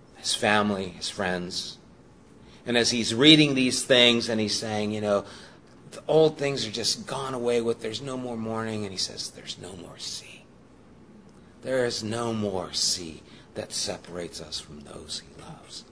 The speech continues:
And it's just gone. What's your sea? What's, what's your mourning? What are the things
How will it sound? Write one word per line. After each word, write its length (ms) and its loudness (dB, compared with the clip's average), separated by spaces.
And 120 -10
it's 160 -6
just 320 -8
gone. 320 -16
What's 300 -6
your 220 -10
sea? 360 -12
What's, 200 -2
what's 380 0
your 300 6
mourning? 500 2
What 140 4
are 100 6
the 140 2
things 680 2